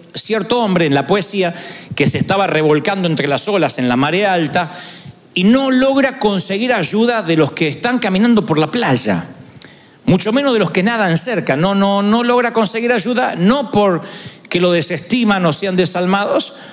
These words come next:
sino porque no consideran que se está ahogando.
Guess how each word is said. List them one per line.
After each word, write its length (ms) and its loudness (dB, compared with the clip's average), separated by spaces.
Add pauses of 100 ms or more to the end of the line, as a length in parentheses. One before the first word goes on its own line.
(140)
sino 280 0
porque 240 0
no 160 2
consideran 680 0
que 160 0
se 100 -4
está 280 -2
ahogando. 760 0